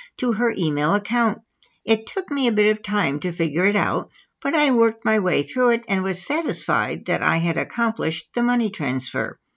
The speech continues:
When she didn't receive it, I went back to the original payment and discovered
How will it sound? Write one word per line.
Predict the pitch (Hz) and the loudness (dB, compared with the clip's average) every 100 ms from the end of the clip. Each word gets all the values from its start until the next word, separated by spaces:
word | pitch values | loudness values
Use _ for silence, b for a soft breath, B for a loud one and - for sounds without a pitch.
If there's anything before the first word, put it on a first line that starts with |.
| _ b b b b - | _ b b b b 0
When | 214 208 202 | 2 4 2
she | - 208 | -2 0
didn't | 269 330 - | 0 0 0
receive | 170 156 - 123 | -2 0 -2 -2
it, | 123 160 - - | -2 -4 -6 -4
I | 180 | -2
went | 170 - - | 0 -2 -2
back | 185 214 | -2 -2
to | 214 | -4
the | 185 160 | -2 -2
original | 143 160 180 175 113 | -2 -2 -2 -4 -6
payment | 143 156 127 165 - | -6 -4 -2 -4 -4
and | 180 | -4
discovered | 196 - 254 247 247 | -2 -4 -4 0 0